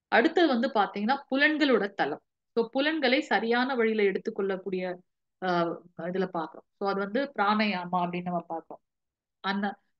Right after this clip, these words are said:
அன்னமயா, பிராணமயா அந்த மாதிரி இருக்கு. So, இதுல வந்து பாத்தீங்கன்னா, புலன்களோட தலம். மூன்றாவது இருக்கக்கூடியது என்ன அப்படின்னு பாத்தீங்கன்னா, மன-, மனஸ்தலம். So, மனசு வந்து பாத்தீங்கன்னா, ஆ, ஒருமுகப்படுத்தி, ஆ, ஆன்மீகத்துல நம்ம வந்து நிலைநா-,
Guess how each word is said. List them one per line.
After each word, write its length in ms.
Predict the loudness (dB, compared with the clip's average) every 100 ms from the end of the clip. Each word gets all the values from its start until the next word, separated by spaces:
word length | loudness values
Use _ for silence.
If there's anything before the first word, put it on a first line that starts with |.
| 2
அன்னமயா, 300 | 4 4 2
பிராணமயா 760 | 2 2 2 2 2 0 0 0
அந்த 240 | -2 -2
மாதிரி 260 | -6 -2 -2
இருக்கு. 260 | -2 -6
So, 220 | -6 -4
இதுல 120 | 0 0
வந்து 200 | -2 -2
பாத்தீங்கன்னா, 400 | -4 -2 -4 -4 2
புலன்களோட 520 | 2 4 2 0 -2
தலம். 260 | -6 -8 -4
மூன்றாவது 500 | -4 0 2 2 0
இருக்கக்கூடியது 460 | 0 -2 -2 -2 -2
என்ன 280 | -2 -2
அப்படின்னு 200 | -4 -6 -8
பாத்தீங்கன்னா, 400 | -10 -10 -10 -10 -10 _ _ _
மன-, 360 | -2 2 2 2
மனஸ்தலம். 600 | 0 2 2 0 -8 -8 -12 -6
So, 380 | -4 -4 -6 -4
மனசு 420 | 0 2 2 0
வந்து 240 | -2 -2 -2 -2
பாத்தீங்கன்னா, 520 | -4 -6 -2 0 -2 -8 _ _ 2
ஆ, 360 | 4 6 4 2
ஒருமுகப்படுத்தி, 960 | 2 0 -2 -2 -2 -2 0 -2 -2 -6 _ -8
ஆ, 640 | -4 -4 -4 -6 -8 -8
ஆன்மீகத்துல 800 | 0 2 4 4 2 0 -2 -2
நம்ம 200 | -2 -4
வந்து 280 | -4 -4 -6
நிலைநா-, 460 | -2 -2 0 -2